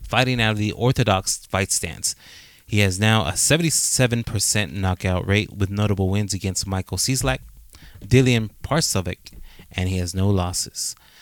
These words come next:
David Light is from New Zealand. He stands at six one with an eighty inch reach. He fights out of the orthodox fight stance.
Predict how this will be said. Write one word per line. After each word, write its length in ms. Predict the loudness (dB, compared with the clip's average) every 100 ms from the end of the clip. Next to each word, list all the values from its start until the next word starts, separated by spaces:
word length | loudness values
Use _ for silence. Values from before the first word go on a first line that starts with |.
| -20 2
David 260 | 4 4
Light 220 | 4 2 2 2
is 180 | 2 2
from 320 | 2 2 2
New 200 | 0 0
Zealand. 460 | 2 2 2 0 -2
He 140 | -2
stands 380 | -2 -2 -2 -2
at 180 | -2 0
six 300 | -2 -2 -2
one 260 | -2 -2
with 160 | -2 -4
an 60 | -4
eighty 260 | -4 -4 -6
inch 400 | -6 -8 -6 -4
reach. 360 | -2 -2 -4 -8 _ -20 -20 _ _
He 140 | -2
fights 420 | 2 2 2 -2
out 180 | 0 0
of 40 |
the 160 | 0 -2
orthodox 580 | 0 -2 -2 -4 -6 -8
fight 220 | -8 -6
stance. 400 | -6 -6 -10 -10